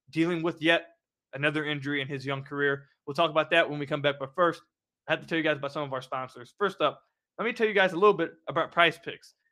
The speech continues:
Pistons fans, you've been hearing me tell you about Prize Picks for months. Have you signed up yet? If you haven't, now is the perfect time. For a limited time, Prize Picks has an exclusive no-brainer of an offer for all of our users.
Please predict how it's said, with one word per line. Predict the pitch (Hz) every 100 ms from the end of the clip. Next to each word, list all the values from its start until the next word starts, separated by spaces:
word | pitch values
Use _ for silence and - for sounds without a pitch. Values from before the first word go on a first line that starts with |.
| _ -
Pistons | 247 202 170
fans, | 151 120 90 _ _ -
you've | 226
been | 277
hearing | 277 262
me | 247
tell | 220 220
you | 214
about | 180 -
Prize | 185 180
Picks | - 165
for | 156
months. | 147 143 - - _ _ -
Have | 214
you | 247
signed | 247 233
up | 220 240
yet? | 247 262 - _ _
If | 202
you | 190
haven't, | 196 233 202 147
now | 175 220
is | 226
the | 190
perfect | - 214 202 -
time. | 175 107 - _ _ -
For | 202
a | 190
limited | 247 277
time, | 196 180 175
Prize | - 226 233
Picks | 240 233
has | 180 170
an | 151
exclusive | 139 254 262 143
no-brainer | 147 220 196 226 214
of | 180
an |
offer | 143 143 147 143
for | -
all | - 247 254
of |
our | 214
users. | 214 240 208 123 -